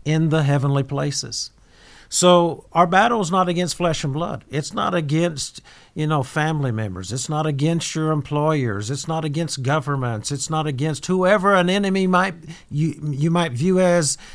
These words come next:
in that category. It's not against them. It's not against flesh and blood. There are, there are entities and powers,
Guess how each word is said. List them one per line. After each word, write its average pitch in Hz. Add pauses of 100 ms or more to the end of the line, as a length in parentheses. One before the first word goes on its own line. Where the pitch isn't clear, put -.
(160)
in 165
that 160
category. 151
It's -
not 196
against 185
them. 170
It's 143
not 185
against 160
flesh 170
and 143
blood. 147
There 170
are, 185 (340)
there 143
are 127
entities 143
and 113
powers, 147